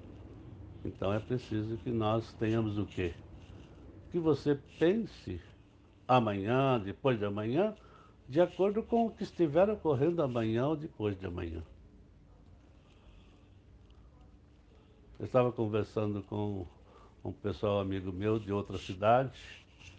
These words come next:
e eles estão, assim, no planejamento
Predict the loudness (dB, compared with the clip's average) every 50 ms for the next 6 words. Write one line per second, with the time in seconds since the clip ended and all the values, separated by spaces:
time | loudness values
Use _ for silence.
0 | -20 -20 -20 -20 -20 -20 -20 _ -4 -2 0 2 2 2 2 0 -2 -2 -4 -4
1 | -6 -6 -2 -2 0 0 0 -2 -2 -4 -6 -6 -6 -4 -4 -4 -6 -8 -14 -14
2 | -8 -8 -8 -8 0 4 6 8 8 6 6 2 2 2 2 2 2 2 2 0
3 | 0 0 -2 -6